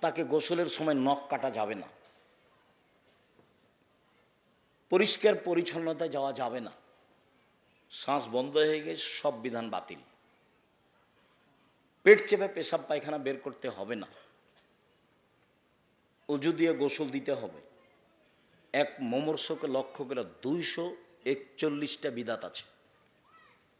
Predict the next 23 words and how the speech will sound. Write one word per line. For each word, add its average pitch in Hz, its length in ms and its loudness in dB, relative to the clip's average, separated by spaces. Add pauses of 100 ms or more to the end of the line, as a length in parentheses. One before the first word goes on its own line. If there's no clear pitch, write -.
(960)
দেখেন, 190 400 2
আব্দুল্লাহর 151 520 0
মায়ের 143 280 2
একটা 139 220 -4
বই 131 180 2
লেখা 127 320 -2
আছে, 123 280 -4 (1080)
মুমূর্ষু 139 640 0
হতে 147 420 -4 (680)
কবর 131 300 2
পর্যন্ত। 92 480 -8 (400)
বইয়ের 131 180 2
নাম 135 240 2
কি? 135 220 -6 (1400)
মুমূর্ষু 156 500 4
হতে 151 280 -2
কবর 123 260 2
পর্যন্ত। 95 480 -10 (560)
খোঁজ 131 220 -2
নিয়ে 151 200 0
দেখেন। 143 320 -6 (600)
আমি 180 220 4
চেয়েছি 202 540 6